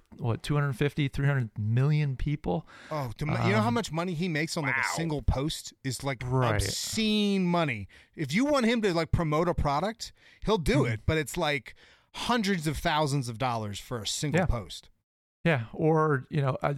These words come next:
Speaker 1: there, maybe there's a trade-off, like he's doing stuff with the N F L because he owns the rights to the X F L and there's a partnership there or something.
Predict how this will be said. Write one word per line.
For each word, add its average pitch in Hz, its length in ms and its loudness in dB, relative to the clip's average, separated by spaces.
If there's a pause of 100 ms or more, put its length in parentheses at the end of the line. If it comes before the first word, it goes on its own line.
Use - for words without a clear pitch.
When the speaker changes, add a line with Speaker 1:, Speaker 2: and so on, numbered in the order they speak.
Speaker 1:
there, 127 160 0
maybe 135 280 0
there's 131 180 2
a 113 80 2
trade-off, 135 480 2
like 123 140 0
he's 117 160 -2
doing 131 200 4
stuff - 280 -2
with 120 100 0
the 117 140 0
N 117 120 2
F - 140 -4
L 143 260 2
because 117 300 -2
he 110 160 2
owns 107 300 2
the 110 100 -4
rights 104 300 -2
to - 100 -6
the 101 340 -2
X - 280 -4
F 127 180 -6
L 120 400 0
and 107 180 0
there's 101 220 -4
a - 60 -8
partnership - 640 -2
there 123 260 0
or 120 60 -2
something. - 280 -6